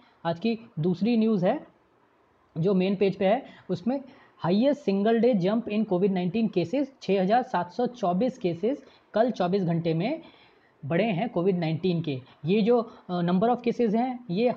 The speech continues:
हर एक दिन बढ़ते जा रहे हैं। यहाँ पर graph भी दिखाया गया है किस तरह से एक दिन में जो cases की संख्या है वो लगातार बढ़ती जा रही है। अगर हम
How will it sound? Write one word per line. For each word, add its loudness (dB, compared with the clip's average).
हर 4
एक 4
दिन 2
बढ़ते 2
जा 2
रहे 0
हैं। 0
यहाँ -2
पर 0
graph 0
भी 2
दिखाया 0
गया 0
है -2
किस 0
तरह 2
से -4
एक 2
दिन 2
में 2
जो 2
cases -2
की -4
संख्या -2
है -2
वो 0
लगातार -2
बढ़ती -2
जा 0
रही 0
है। 0
अगर -2
हम -2